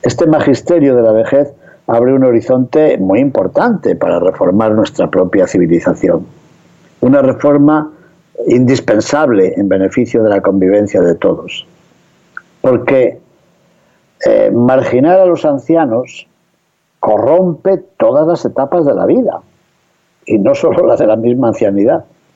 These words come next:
Es decir, quien desprecia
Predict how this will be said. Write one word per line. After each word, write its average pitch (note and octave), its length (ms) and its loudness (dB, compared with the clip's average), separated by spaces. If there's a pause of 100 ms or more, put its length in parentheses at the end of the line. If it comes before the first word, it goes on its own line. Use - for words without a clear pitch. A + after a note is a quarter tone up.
(880)
Es C3 140 2
decir, A#2 360 0
quien B2+ 380 0
desprecia D#3+ 760 0